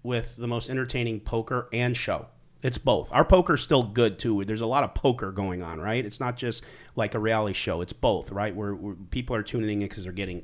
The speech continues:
everything they want. <clears throat> People are really struggling with the success of our numbers. And,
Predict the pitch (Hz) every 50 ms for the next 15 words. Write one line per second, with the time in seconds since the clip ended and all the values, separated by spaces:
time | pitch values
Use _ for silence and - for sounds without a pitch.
0 | - - - - 107 113 107 - - 107 92 98 92 87 87 87 80 62 - -
1 | - - - - - - - - - - - - - - - - - - - -
2 | 302 302 214 185 127 120 - - - - - - - _ - - - - - _
3 | - - 196 202 - 262 254 170 143 135 135 147 160 170 170 156 - - - 135
4 | 120 120 123 139 147 165 165 151 135 123 120 - - 117 - - - 113 - -
5 | - - 117 123 123 - 117 113 113 110 104 98 92 98 101 107 123 135 151 170
6 | 170 - - - - - - - - - - 131 127 120 117 117 113 110 110